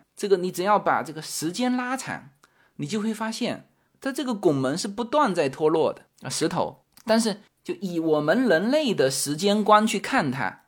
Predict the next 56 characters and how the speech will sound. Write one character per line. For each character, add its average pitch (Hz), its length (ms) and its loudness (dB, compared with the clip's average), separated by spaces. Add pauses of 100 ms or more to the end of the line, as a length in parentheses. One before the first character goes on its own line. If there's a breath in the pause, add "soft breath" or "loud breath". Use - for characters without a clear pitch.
(120)
就 143 100 -6
是 151 120 -6
说， 156 320 0 (340 soft breath)
哦， 147 480 2
这 151 140 -6
个 113 440 -4 (160)
上 311 320 6
一 160 160 4
次 139 560 0
你 120 80 -8
看 135 220 -6
这 - 120 -4
么 131 120 2
大 147 240 6
的 127 100 -2
石 127 160 -4
头 135 180 -2
掉 123 240 0
下 113 140 -8
来 - 280 -12 (200)
是 131 600 0 (300)
一 202 100 -2
九 170 180 4
七 190 220 -2
几 220 180 -4
年 95 200 -6
的 101 80 -8
时 - 120 -10
候， - 220 -20 (140)
那 170 120 -4
么 151 220 0 (160)
我 127 160 -4
们 135 220 -4
是 131 720 -8 (440)
一 226 160 -2
二 277 220 2
年 104 240 -2
去 135 160 -6
的 110 100 -4
拱 101 160 -10
门 78 240 -14
哈， 110 220 -18 (240)
后 - 160 -2
来 220 140 2
好 180 100 0
像 185 120 -4
一 247 100 0
三 277 280 2
年 123 220 -2
又 254 160 0
砸 113 200 0
了 123 80 0
一 123 100 0
次 123 140 -8
下 117 140 -10
来， - 240 -18